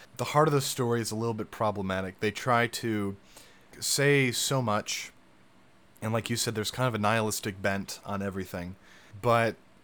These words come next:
at the very end, it really seems to contradict everything.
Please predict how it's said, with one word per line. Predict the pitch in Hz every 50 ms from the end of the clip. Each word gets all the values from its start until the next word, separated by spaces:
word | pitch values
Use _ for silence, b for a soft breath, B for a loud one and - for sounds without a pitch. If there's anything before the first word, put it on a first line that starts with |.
| - - - - - - - - -
at | 120 101
the | 107
very | 101 113 131 127 120 113 -
end, | 117 120 117 107 95 92 90 90 - b b b b b b b b b b -
it | 113
really | 113 123 123 120
seems | 117 - 131 123 120 -
to | - 113
contradict | - 120 120 104 - 117 107 104 101 -
everything. | 104 101 87 92 85 - 78 53 58